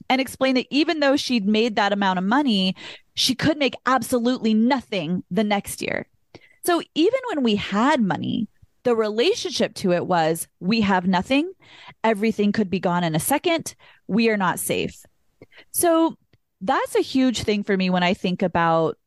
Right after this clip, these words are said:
money trauma, the feeling of I'm not safe that comes up for me around it. Another thing that I've sort of unpacked over the years of therapy is that my mom had a lot of heartbreak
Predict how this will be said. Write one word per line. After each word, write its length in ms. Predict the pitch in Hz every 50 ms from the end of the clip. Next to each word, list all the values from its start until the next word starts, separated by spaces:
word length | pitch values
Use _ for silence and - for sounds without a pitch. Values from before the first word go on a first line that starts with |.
| _ _ _ -
money 320 | 180 185 180 175 165 156
trauma, 500 | - - - 131 110 101 90 76 67 - - _ _ _ _ _ _ _ _ _ _ -
the 100 | 226 -
feeling 560 | - - - 247 277 311 311 320 320 330 269 -
of 400 | 196 202 196 196 196 196 190 196 _ _ _ -
I'm 280 | 190 196 208 214 220
not 260 | 233 240 240 - -
safe 540 | - - - 208 185 185 233 330 403 - - - _ -
that 120 | 226 -
comes 240 | - 247 214 202 196
up 140 | 180 - -
for 100 | 185 170
me 140 | 156 127
around 280 | 120 85 90 82 - -
it. 160 | - - - _ _ _ _ _ _ _ _ _ _ _ _ _ _ _ _ _ _ _ _ _ _ _ _ _ _ - - - - _ - _ _ -
Another 580 | 254 269 269 285 302 302 320 381 - 508 494 453
thing 560 | - - - 202 190 185 180 180 185 202 208 -
that 140 | - 202 208
I've 120 | 202 202 190
sort 220 | - 233 208 202
of 80 | 202 - -
unpacked 600 | 190 190 190 190 - - - 170 170 180 175 - -
over 180 | 190 180 170 185
the 120 | 180 180
years 260 | 170 170 175 170 160
of 100 | 180 170
therapy 540 | - - 185 185 190 190 - 165 143 - -
is 120 | - 208 190
that 140 | 226 - -
my 120 | 240 240
mom 300 | 226 233 254 277 320 370
had 200 | - - 339 294 -
a 60 | -
lot 560 | 185 170 175 175 175 175 190 208 226 233 - -
of 80 | 190 175
heartbreak 840 | - - - - 208 208 - - - 160 151 151 185 - - -